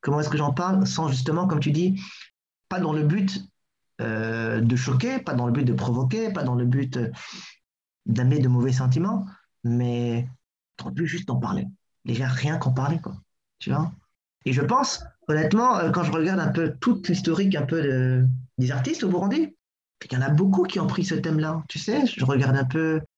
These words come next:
que ce soit même au niveau de la musique, tu sais, au niveau de la musique, au niveau, il y a toujours eu, euh, une beauté, euh... Euh...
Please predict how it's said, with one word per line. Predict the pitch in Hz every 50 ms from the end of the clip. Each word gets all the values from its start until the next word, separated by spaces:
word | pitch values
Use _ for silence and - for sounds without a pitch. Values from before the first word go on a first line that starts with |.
| _ _ _ _ _ _ _
que | - -
ce | - 127
soit | 131 165
même | 160 165 156
au | 143
niveau | 131 127 123 123
de | 117
la | 110 113 123
musique, | 147 165 170 214 220 214 - - - - _ _ _ _
tu | - -
sais, | - - - 170 175 196 196 196 190 - - -
au | 110
niveau | 110 104 98 107
de | 101
la | 101 104
musique, | 110 113 120 123 143 156 160 165 165 165 - - - _ _ _ _ _ _ _ - _ _ _ _ _ _ -
au | 110 107
niveau, | 107 107 107 104 110 120 123 123 123 120 120 120 123 131
il | 127 117
y |
a | 123 127
toujours | - 160 165 165 175 175
eu, | 165 165 165 165 160
euh, | 151 143 123 113 107 98
une | 117 117 117 113
beauté, | 110 110 113 135 147 147 127 - 175 170 165 165 165 156 147
euh... | 123 113 110 110 110 110 117 123 127 127 - _ _ _ _ _ _ _ _ _ _ _ _ _ _ _ - 117
Euh... | 117 117 113 113 107